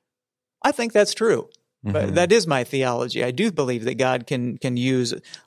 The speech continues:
Speaker 1: all things for good. But when we throw that out there, what it does is it really belittles the pain. Yeah, he, he can bring good out of this, but that doesn't mean that it doesn't hurt. It's okay to be discouraged. It's okay if you're, you're feeling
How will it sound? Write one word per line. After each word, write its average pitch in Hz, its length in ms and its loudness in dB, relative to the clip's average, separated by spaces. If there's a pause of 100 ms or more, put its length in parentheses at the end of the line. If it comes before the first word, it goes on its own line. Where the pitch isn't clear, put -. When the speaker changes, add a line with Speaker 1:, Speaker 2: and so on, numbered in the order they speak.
Speaker 1:
all 135 300 4
things 123 360 -2
for 123 200 -2
good. 123 340 0
But 156 140 2
when 175 180 -2
we 160 100 -2
throw 214 420 -2
that 180 200 2
out 170 320 0
there, 120 180 0
what 123 140 0
it 120 140 -4
does 156 240 2
is 120 100 -6
it 113 80 -2
really 180 240 0
belittles 127 540 -2
the 123 80 -2
pain. 139 500 -4 (480)
Yeah, - 240 4
he, 202 260 -2
he 240 120 0
can 226 200 0
bring 135 300 0
good 120 180 2
out 120 220 0
of 117 80 -4
this, 156 300 0
but 165 240 0
that 170 160 0
doesn't 202 320 2
mean 180 220 0
that 147 120 0
it 123 100 -6
doesn't 147 300 -2 (280)
hurt. - 420 -2 (480)
It's 151 180 -2
okay 160 480 2
to 147 120 0
be 123 180 0
discouraged. 127 840 -2
It's 139 120 0
okay 170 560 2
if 123 260 0
you're, 120 240 -2
you're 120 180 -2
feeling 127 640 -2